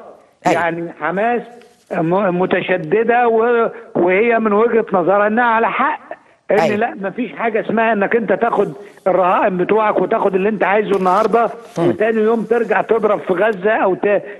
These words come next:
Speaker 2: ت-، تكمل كل الأعمال اللا إنسانية اللي أنت بتعملها.
Speaker 1: نعم.
Speaker 2: يعني من حقهم إنهم يطمنوا إن هينهوا هذا ال-،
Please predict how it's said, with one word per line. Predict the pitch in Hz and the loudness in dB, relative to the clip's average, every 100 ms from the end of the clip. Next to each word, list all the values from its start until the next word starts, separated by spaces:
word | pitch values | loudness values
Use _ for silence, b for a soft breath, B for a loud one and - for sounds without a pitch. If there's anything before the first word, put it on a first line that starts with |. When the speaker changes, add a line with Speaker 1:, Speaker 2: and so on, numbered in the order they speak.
| - | -2
Speaker 2:
ت-، | 220 208 - | 0 0 0
تكمل | 190 220 240 220 202 | 0 0 0 -2 0
كل | 214 240 226 208 | 0 0 0 0
الأعمال | 196 208 202 156 185 226 | 0 0 0 0 0 0
اللا | 208 240 240 214 269 | 0 0 0 0 0
إنسانية | 202 170 202 220 | -2 -2 0 2
اللي | 233 | 0
أنت | 226 | 0
بتعملها. | 214 214 240 311 180 156 - | 0 0 0 2 0 -2 -6
Speaker 1:
نعم. | 175 190 147 117 | -2 0 0 -2
Speaker 2:
يعني | 196 220 | -4 -4
من | 220 175 | -4 -6
حقهم | 185 - 311 277 269 233 | -8 -6 -2 0 0 0
إنهم | 226 254 | 0 0
يطمنوا | 233 214 208 208 220 254 254 254 B B - - | -2 0 -2 0 0 2 2 0 B B -6 -2
إن | 202 | 0
هينهوا | 196 170 202 285 311 202 202 | 2 2 2 2 2 2 2
هذا | 185 240 208 202 | 2 2 2 0
ال-، | 190 180 175 165 | 2 0 2 2